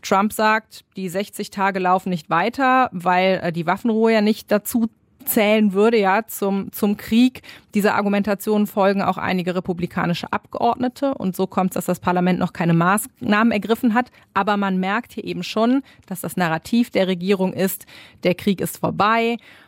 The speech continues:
Marco Rubio hat betont, was in der Straße von Hormuz passiere, das sei nur Verteidigung, man würde nicht selber angreifen.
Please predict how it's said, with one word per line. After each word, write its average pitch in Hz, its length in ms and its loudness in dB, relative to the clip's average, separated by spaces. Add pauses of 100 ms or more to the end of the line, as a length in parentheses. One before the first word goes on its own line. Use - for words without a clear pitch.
(100)
Marco 175 240 0
Rubio 202 440 4
hat 185 200 0
betont, 190 560 -2
was 180 180 0
in 170 80 -4
der 170 100 0
Straße 175 400 -4
von 190 200 0
Hormuz 214 280 2
passiere, 196 760 0
das - 400 -6
sei 175 280 0
nur 180 120 -2
Verteidigung, 202 680 0
man 170 160 0
würde 170 200 0
nicht 170 180 -2
selber 180 440 2
angreifen. 196 880 0